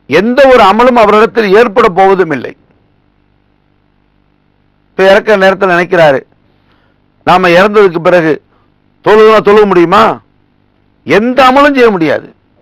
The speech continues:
அதனால இருக்கிற காலத்திலேயே செய்து கொள்ளுங்கள், காற்றுள்ள போதே தூற்றிக் கொள்ளுங்கள்.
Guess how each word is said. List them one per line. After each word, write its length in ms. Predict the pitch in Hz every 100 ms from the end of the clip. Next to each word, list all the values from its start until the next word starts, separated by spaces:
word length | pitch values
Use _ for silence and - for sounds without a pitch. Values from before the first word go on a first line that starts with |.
| _ _ _ _ _ _ -
அதனால 320 | 165 220 226 233 196
இருக்கிற 280 | 226 190 240 202
காலத்திலேயே 600 | 202 202 196 185 165 156 127 _ _ _ _ _ _ _ -
செய்து 220 | 165 170
கொள்ளுங்கள், 480 | 151 143 131 127 127 110 - _ _ _ _ _ - -
காற்றுள்ள 500 | 170 190 214 220 226 202
போதே 240 | 226 240 226
தூற்றிக் 320 | 247 247 233 180
கொள்ளுங்கள். 400 | 143 117 95